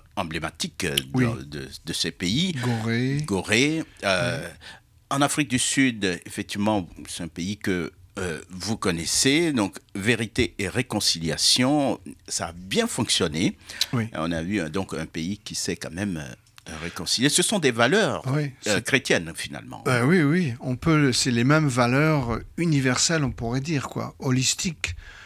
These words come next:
Speaker 2: Et donc, c'est pour ça que c'est important de rester unis dans ce contexte-là et de ne pas chercher à avoir raison par rapport à un autre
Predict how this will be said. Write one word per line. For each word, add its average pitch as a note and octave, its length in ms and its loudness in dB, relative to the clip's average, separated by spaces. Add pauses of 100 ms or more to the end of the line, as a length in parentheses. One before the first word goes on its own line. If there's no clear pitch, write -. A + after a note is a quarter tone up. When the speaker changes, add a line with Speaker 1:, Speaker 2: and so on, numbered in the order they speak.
(140)
Speaker 2:
Et B2 80 4
donc, D3+ 120 6
c'est D3+ 140 6
pour C#3+ 160 2
ça F3+ 140 4
que - 80 2
c'est D3 200 0
important D3+ 520 2
de C#3 280 6
rester C3+ 480 2
unis D#3+ 340 6
dans C#3 120 4
ce - 140 2
contexte-là B2+ 1000 0 (380)
et B2 80 0
de B2 60 -2
ne - 20 -14
pas D#3 180 4
chercher - 400 4
à D3+ 60 8
avoir C3 320 4
raison D3 460 4
par B2+ 180 2
rapport A#2+ 320 0
à A2+ 40 2
un A2+ 140 0
autre D#3+ 440 2